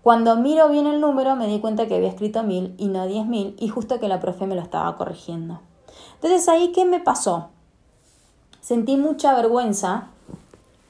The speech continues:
e interiormente mi percepción de ese momento fue humillación, como sentirme expuesta,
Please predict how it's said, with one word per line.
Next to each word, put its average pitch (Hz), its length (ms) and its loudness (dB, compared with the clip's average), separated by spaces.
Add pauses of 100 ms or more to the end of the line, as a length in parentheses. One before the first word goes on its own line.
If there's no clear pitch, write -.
(640)
e 233 120 4
interiormente 240 1120 2 (440)
mi 240 180 2
percepción 247 500 0
de 240 60 -4
ese 233 140 -4
momento 240 460 0
fue 220 340 0 (920)
humillación, 185 840 -2 (1200)
como 208 240 2
sentirme 247 460 -2
expuesta, 185 760 -6